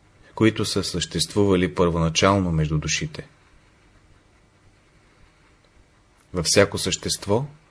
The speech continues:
растение, животно или човек, ще намерите поне една добра черта, заради която може да го обичате.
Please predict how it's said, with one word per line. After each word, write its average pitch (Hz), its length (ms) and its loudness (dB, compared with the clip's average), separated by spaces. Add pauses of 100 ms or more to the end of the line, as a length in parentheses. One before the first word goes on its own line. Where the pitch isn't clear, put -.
(260)
растение, 95 680 0 (120)
животно 85 720 0 (260)
или 85 180 0
човек, 82 560 -4 (1120)
ще - 200 0
намерите 110 540 4
поне 98 280 2
една 101 260 4
добра 90 300 2
черта, 80 460 -2 (600)
заради 87 360 2
която 90 380 4
може 80 300 2
да 76 100 0
го 80 160 -4
обичате. 78 520 -4